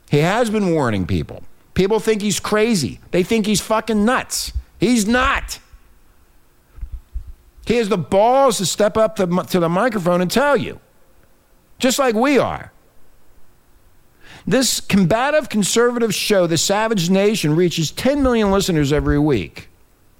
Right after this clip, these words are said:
And Jeffrey has been a host on this program. Almost alone among major conservative commentators, Mister Savage has been sounding the alarm about Mister Obama's creeping dictatorship.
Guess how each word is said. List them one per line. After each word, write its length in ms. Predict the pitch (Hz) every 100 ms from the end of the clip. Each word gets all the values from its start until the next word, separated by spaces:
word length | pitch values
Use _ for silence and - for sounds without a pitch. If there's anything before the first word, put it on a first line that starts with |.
| _ _ _ - _ _ _ _ -
And 140 | 160
Jeffrey 360 | 170 226 208 175
has 200 | 190 170
been 100 | 156
a 60 |
host 260 | 139 139 135
on 80 | 120
this 100 | 107
program. 520 | 165 143 85 64 - - - - -
Almost 520 | 277 381 370 359 - 190
alone 920 | 202 220 254 262 214 123 110 110 117 - -
among 420 | 147 175 175 175
major 380 | 208 262 254 254
conservative 640 | 226 170 220 196 185 180
commentators, 720 | - 175 170 156 127 98 110
Mister 320 | 139 240 - 285
Savage 480 | - 160 147 165
has 220 | 165 160 143
been 160 | 175
sounding 440 | 147 196 214 269 247
the 120 | 220
alarm 320 | 165 131 147
about 260 | 139 135 143
Mister 260 | 202 262
Obama's 540 | 247 180 160 156 160 -
creeping 540 | - 233 269 262 240
dictatorship. 920 | 190 156 175 185 143 120 - 65